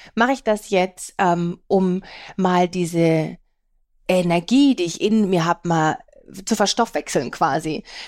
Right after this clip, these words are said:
ja, ähm, oder mache ich's, um mich abzulenken?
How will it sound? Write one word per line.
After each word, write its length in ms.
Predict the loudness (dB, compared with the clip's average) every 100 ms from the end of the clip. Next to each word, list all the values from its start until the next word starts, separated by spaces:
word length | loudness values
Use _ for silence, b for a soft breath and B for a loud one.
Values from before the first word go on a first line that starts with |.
| B
ja, 360 | 0 0 0 0
ähm, 400 | 0 0 -2 -2
oder 260 | 2 4 4
mache 160 | 2 0
ich's, 140 | 0
um 140 | 0
mich 140 | 0 -2
abzulenken? 680 | -6 -4 -4 -6 -8 -10